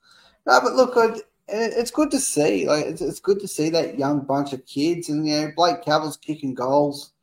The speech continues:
um, overseas, you know, at college, and, you know, there's,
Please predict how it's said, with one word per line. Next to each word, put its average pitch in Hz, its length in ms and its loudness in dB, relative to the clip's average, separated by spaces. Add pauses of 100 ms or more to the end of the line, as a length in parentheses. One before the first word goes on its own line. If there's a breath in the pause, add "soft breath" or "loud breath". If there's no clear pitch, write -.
(760)
um, 135 500 0 (140)
overseas, 147 880 -4
you 156 100 -10
know, 156 160 0
at - 140 -6
college, 117 640 -6
and, 127 340 -16 (160)
you 151 60 -8
know, 175 200 -6
there's, 151 460 -12